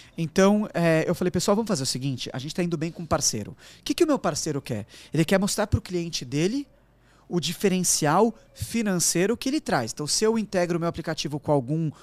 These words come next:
outro player que dá X produto de graça ou que dá X por cento de desconto, esse cara quer que fique claro pro consumidor dele a vantagem que ele tá tendo. Então, pra isso,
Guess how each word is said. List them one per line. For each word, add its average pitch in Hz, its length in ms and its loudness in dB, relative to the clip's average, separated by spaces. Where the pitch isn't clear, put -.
outro 190 360 0
player 170 400 0
que - 120 -6
dá 165 360 4
X - 300 0
produto 196 340 0
de 170 120 -2
graça 160 600 4
ou 180 140 4
que 185 120 -6
dá 175 220 4
X - 320 -2
por 185 160 -6
cento 185 260 -2
de 170 120 -6
desconto, 170 640 0
esse 220 200 0
cara 277 280 2
quer 247 120 0
que 226 120 -4
fique - 260 -8
claro 240 560 2
pro 196 100 0
consumidor 170 580 -2
dele 196 380 2
a - 100 0
vantagem 180 440 -4
que 185 100 -6
ele 180 80 -2
tá 214 140 -4
tendo. 127 340 -4
Então, 311 140 -2
pra 170 180 6
isso, 180 380 -2